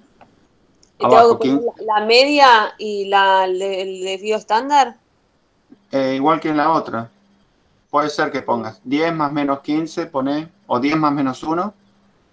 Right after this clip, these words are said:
Speaker 2: Ponele así nomás, más menos.
Speaker 1: Ah, bueno,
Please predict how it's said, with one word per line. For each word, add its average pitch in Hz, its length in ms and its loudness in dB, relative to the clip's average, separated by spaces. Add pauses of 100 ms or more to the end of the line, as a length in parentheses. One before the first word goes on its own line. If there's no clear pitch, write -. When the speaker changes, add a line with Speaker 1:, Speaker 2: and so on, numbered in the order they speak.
(4000)
Speaker 2:
Ponele 180 260 0
así 123 160 -2
nomás, 117 380 0
más 101 180 -8
menos. 107 280 -10 (1400)
Speaker 1:
Ah, 202 260 -4
bueno, 190 300 -8